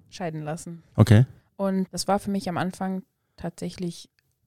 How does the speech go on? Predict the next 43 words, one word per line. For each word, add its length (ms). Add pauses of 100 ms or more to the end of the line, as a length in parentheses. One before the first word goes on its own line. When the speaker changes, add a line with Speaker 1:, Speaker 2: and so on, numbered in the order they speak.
(220)
Speaker 1:
eine 300
merkwürdige 720
Situation, 680
muss 180
ich 140
sagen. 380
Aber 440 (760)
wenn 100
ich 80
das 160
jetzt 160
mal 120
so 100
betrachte, 600 (300)
ich 140
habe 160
auch 80
immer 180
noch 220
Kontakt 420
zu 100
meinem 460 (120)
leiblichen 580
Papa. 580 (220)
Wir 80
melden 340
uns 180
auch 180
noch, 240
aber 200
mein 340 (380)
Stiefpapa, 520
muss 200
ich 120
sagen, 380
ist 180
über 320
all 120
die 120
Jahre 260
jetzt 400 (140)
hinweg 440
mein, 340